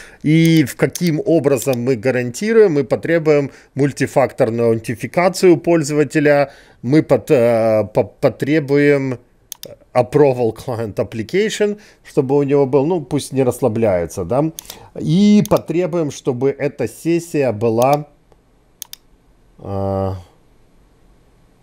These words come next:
блок download, например. Sign in frequency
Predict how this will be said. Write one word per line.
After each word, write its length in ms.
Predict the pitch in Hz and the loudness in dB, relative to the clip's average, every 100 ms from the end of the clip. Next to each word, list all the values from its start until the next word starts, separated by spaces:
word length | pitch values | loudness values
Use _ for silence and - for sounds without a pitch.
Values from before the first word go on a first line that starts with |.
| _ _ _ _ _ - - | _ _ _ _ _ -20 -12
блок 380 | 104 110 123 107 | -6 0 0 0
download, 580 | 117 107 104 107 98 - | 0 0 0 0 0 -2
например. 500 | 90 73 - 82 76 _ _ _ | -10 -10 -10 -10 -16 _ _ _
Sign 300 | - 175 156 | -2 2 2
in 300 | 156 160 123 - - | 2 0 -2 -10 -20
frequency 1120 | - 156 180 190 175 151 - 170 175 175 | -8 -4 -2 -2 -6 -6 -4 0 2 2